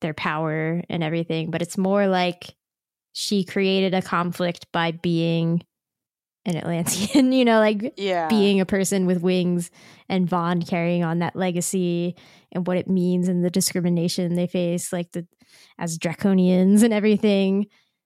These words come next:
Speaker 1: uh, whi-, which is not, you know, present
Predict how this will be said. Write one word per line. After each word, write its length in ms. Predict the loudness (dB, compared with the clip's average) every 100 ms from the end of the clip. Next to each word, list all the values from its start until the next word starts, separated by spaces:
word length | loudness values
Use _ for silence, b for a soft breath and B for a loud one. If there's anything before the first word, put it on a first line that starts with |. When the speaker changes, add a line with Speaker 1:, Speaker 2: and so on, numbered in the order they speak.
| _ _
Speaker 1:
uh, 400 | -6 -4 -4 -4 -6
whi-, 180 | -8 -6
which 200 | -8 -6
is 140 | -6
not, 400 | -4 -4 -4 -6 -8 _ _ _ _ _ _ _ _ _ -10
you 80 |
know, 140 | -10 -10 -8
present 460 | -8 -6 -8 -10